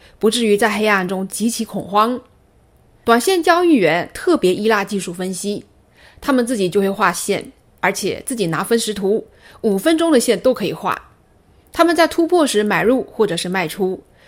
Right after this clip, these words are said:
图形失败时立即止损。日内和短线交易成功的大有人在。“炒股是炒未来，线是分析过去。”这话完全正确。技术分析主要就是用来炒短线，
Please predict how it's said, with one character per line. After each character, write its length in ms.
图 160
形 160
失 160
败 180
时 360
立 180
即 160
止 180
损。 280
日 160
内 160
和 120
短 180
线 200
交 180
易 120
成 320
功 160
的 260
大 140
有 100
人 160
在。 340
“炒 180
股 200
是 100
炒 220
未 120
来， 320
线 260
是 140
分 160
析 120
过 200
去。” 300
这 100
话 280
完 100
全 180
正 160
确。 260
技 120
术 140
分 160
析 180
主 180
要 140
就 120
是 100
用 100
来 140
炒 220
短 200
线， 300